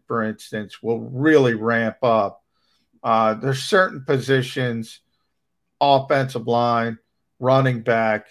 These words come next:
especially, you gotta see the guys in pads. So we're gonna get to see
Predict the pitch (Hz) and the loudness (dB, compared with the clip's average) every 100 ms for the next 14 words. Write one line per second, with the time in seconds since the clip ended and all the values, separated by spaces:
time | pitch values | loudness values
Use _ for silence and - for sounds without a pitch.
0 | _ - 110 - - 135 127 - 104 95 | _ -12 -12 -12 -2 0 0 -4 -6 -6
1 | 90 85 _ _ _ _ _ _ _ 139 | -10 -14 _ _ _ _ _ _ _ -6
2 | 131 147 135 127 - 127 113 110 104 98 | 2 2 2 0 -4 -4 -4 -4 -2 -2
3 | 95 92 - 107 90 80 - - - 113 | -6 -14 -10 -8 -6 -8 -12 -12 -4 -2
4 | 123 123 127 120 - 135 127 131 120 - | -2 -2 -2 -4 -4 -2 -2 -2 -10 -10
5 | - 135 123 117 113 110 | -6 -2 -2 -4 -6 -8